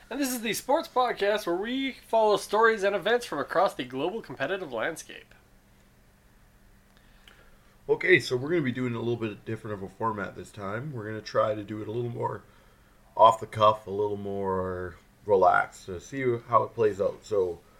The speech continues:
Speaker 2: if you guys enjoy it, let us know, uh, on, on any of our social media. Okay, so we're gonna start off with the N F L. Uh, some cool things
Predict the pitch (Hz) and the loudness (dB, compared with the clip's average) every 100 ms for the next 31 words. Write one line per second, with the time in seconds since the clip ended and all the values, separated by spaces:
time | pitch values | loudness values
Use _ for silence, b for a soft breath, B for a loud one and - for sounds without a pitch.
0 | b b - 107 107 104 113 107 104 95 | b b -18 -14 -6 4 6 8 4 0
1 | - 107 98 107 117 131 135 131 117 - | -14 -12 0 6 6 4 0 -2 -2 -4
2 | 127 117 104 - - 92 92 90 92 92 | 0 0 0 -12 -12 -8 -8 -8 -8 -10
3 | 90 - 98 92 92 92 104 107 104 104 | -14 -10 -4 -4 -4 -10 -12 -8 2 4
4 | 104 107 104 107 110 110 101 98 _ b | 4 -4 -10 -8 -8 -8 -8 -12 _ b
5 | b b b b b b b b b b | b b b b b b b b b b
6 | b b _ _ _ _ _ 85 104 120 | b b _ _ _ _ _ -18 -12 -8
7 | 104 110 98 - - 120 117 85 104 123 | 0 2 2 -2 -2 2 2 0 -8 -4
8 | 143 135 135 127 117 113 113 95 104 - | 4 8 8 6 -6 -6 -4 0 0 0
9 | _ _ _ _ _ - 110 107 104 104 | _ _ _ _ _ -8 -2 0 0 -2
10 | - 107 - 131 123 123 120 - - | -6 -10 -2 -2 0 -2 -2 -8 -16